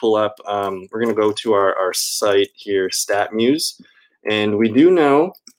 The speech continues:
that DeAndre Hopkins has played against Jalen Ramsey, but that was when Ramsey was on the Jaguars. So I'm just gonna type in J-, uh, DeAndre Hopkins versus Jaguars, and we're gonna add the word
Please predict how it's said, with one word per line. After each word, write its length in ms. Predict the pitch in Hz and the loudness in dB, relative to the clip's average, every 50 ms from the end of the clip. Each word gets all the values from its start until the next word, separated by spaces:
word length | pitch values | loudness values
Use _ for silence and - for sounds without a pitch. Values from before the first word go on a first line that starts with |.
| _ _ _ _ _ _ _ _ - - | _ _ _ _ _ _ _ _ -8 -2
that 220 | 123 117 113 107 107 | 0 0 0 0 0
DeAndre 380 | 113 117 113 120 123 135 127 | 0 0 0 0 2 0 0
Hopkins 560 | 113 113 107 110 - - 143 143 147 156 147 | 0 0 -2 -2 0 0 0 2 2 0 -2
has 380 | - - 110 107 107 101 101 - - | -6 -6 -4 -2 -2 -4 -4 -6 -4
played 240 | - 120 120 139 139 | 0 2 2 4 2
against 360 | 139 117 117 110 107 107 - | 2 0 0 -2 -2 -4 -4
Jalen 280 | 113 104 107 107 104 101 | -4 -2 -2 -2 -2 -2
Ramsey, 540 | 98 98 98 95 98 101 107 107 123 127 - _ _ _ - - - _ _ | -2 -4 -4 -6 -6 -6 -4 -4 -4 -4 -6 _ _ _ -20 -20 -20 _ _
but 100 | - - | -4 -2
that 120 | - 139 160 | 2 2 4
was 120 | 190 190 | 4 4
when 280 | 185 185 170 151 131 117 | 6 6 6 6 6 4
Ramsey 320 | 113 120 131 135 135 147 | 4 4 4 2 4 4
was 60 | 135 | 4
on 120 | 139 135 127 | 4 4 4
the 100 | 113 98 | 2 2
Jaguars. 840 | 92 110 110 110 107 107 92 85 87 90 - - - - - _ _ _ _ _ - - _ - _ _ - _ - 78 | 0 2 2 2 2 0 0 -2 -4 -6 -10 -10 -10 -12 -12 _ _ _ _ _ -20 -20 _ -20 _ _ -20 _ -18 -10
So 140 | - - 123 | -6 -4 -4
I'm 80 | 113 | -2
just 120 | 120 120 - | -2 -2 -2
gonna 160 | 147 123 101 | -2 -2 -2
type 300 | - - 123 117 113 - | -2 -4 -4 -2 0 0
in 320 | 117 113 110 107 104 101 - | 0 2 0 -2 -4 -8 -8
J-, 140 | 110 113 113 | -4 -2 -2
uh, 260 | 110 110 107 101 98 | 0 0 -2 -4 -4
DeAndre 320 | 95 107 104 110 110 110 | -4 -6 -6 -2 -2 -2
Hopkins 640 | 104 107 104 104 - - 113 110 107 101 - - _ _ _ _ _ - - _ - - _ _ _ | 0 0 -2 -2 0 0 0 0 0 -4 -6 -10 _ _ _ _ _ -20 -20 _ -20 -20 _ _ _
versus 260 | - 120 127 123 - | 0 0 0 0 0
Jaguars, 720 | - 110 101 101 101 107 101 101 104 107 110 120 123 127 | -2 -2 -2 -2 -2 -2 -2 0 0 0 0 0 -2 -4
and 180 | - - 101 98 | -8 -8 -6 -6
we're 100 | 98 98 | -4 -4
gonna 180 | 98 95 - - | -6 -6 -8 -8
add 180 | 98 95 92 | -8 -8 -6
the 60 | 95 | -6
word 300 | 95 95 98 95 95 92 | -2 0 0 0 -2 -4